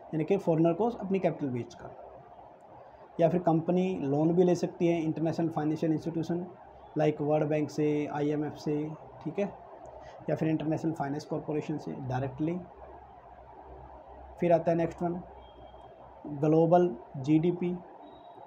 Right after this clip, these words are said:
sorry, जीडीआर, ग्लोबल डिपॉजिटरी रिसिप्ट। अब क्या होती है,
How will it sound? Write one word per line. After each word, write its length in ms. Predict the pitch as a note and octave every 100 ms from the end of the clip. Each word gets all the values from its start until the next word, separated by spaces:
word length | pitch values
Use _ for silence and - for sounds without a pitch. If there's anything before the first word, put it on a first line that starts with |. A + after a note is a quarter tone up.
| - - - -
sorry, 200 | - D3
जीडीआर, 520 | B2+ D#3+ D#3+ E3+ - - - - - - - - - - - -
ग्लोबल 400 | D3+ D#3+ D#3+ F3
डिपॉजिटरी 520 | D#3+ D#3+ D#3+ D#3 E3
रिसिप्ट। 440 | E3 D#3 E3 E3 - - - - - - - - - F3
अब 100 | E3+
क्या 120 | F#3+
होती 200 | E3
है, 60 | F#3+